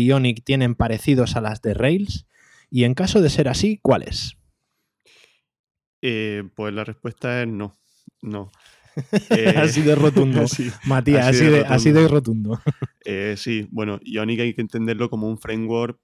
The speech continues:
Speaker 2: eh, para el frontend, porque es para hacer frontend. Y quizás Rails esté más enfocado al, al backend, aunque te permita desarrollar vistas.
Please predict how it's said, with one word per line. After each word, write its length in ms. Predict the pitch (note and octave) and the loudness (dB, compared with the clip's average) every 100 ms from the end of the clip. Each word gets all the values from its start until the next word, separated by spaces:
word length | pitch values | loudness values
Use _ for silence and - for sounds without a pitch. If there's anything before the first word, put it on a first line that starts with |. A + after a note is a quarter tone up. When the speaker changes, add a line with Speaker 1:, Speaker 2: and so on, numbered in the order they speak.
| _ _ | _ _
Speaker 2:
eh, 720 | A2 G2+ F#2+ G2 F#2+ F#2+ F#2+ F#2+ _ _ _ _ _ | -10 -8 -8 -8 -8 -8 -10 -12 _ _ _ _ _
para 160 | A2 F#2+ | -10 -10
el 40 | |
frontend, 480 | - A#2 A2+ B2 C3+ _ _ _ _ _ _ | -8 -8 -6 -10 -12 _ _ _ _ _ _
porque 640 | G#2 G2 - F#2+ F#2+ F#2 - _ _ - - | -20 -18 -16 -14 -12 -14 -18 _ _ -20 -18
es 100 | A2+ | -18
para 200 | - G2 | -14 -14
hacer 220 | F#2 - | -10 -12
frontend. 500 | G2 A2 A2 A2 A#2+ - _ _ _ _ _ | -10 -8 -6 -6 -10 -14 _ _ _ _ _
Y 720 | A#2+ G#2+ G#2 G2+ G2 G2 G2 - | -10 -8 -6 -6 -8 -8 -10 -12
quizás 300 | - - A2 | -16 -8 -8
Rails 340 | A2+ A#2 A#2 A2 | -4 -2 -2 -4
esté 220 | A#2 A2+ | -8 -6
más 120 | G#2+ | -6
enfocado 720 | A2 - G#2+ G#2+ A2 A2+ A2+ | -6 -8 -6 -4 -4 -2 -4
al, 460 | G#2+ G2+ G2 G2 G2 G2 | -4 -6 -8 -10 -12 -12
al 180 | G2 | -12
backend, 440 | F#2+ G#2 G#2+ A2+ A#2+ | -10 -8 -8 -8 -10
aunque 260 | G#2+ G2 G#2+ | -14 -14 -12
te 100 | G#2 | -12
permita 720 | G#2+ G#2 G#2+ G2+ G#2+ G#2+ G#2+ | -10 -8 -8 -8 -8 -6 -6
desarrollar 520 | A2 G#2+ A2 G#2+ G#2+ | -8 -10 -8 -8 -8
vistas. 480 | G#2+ G#2 - - _ | -10 -18 -20 -20 _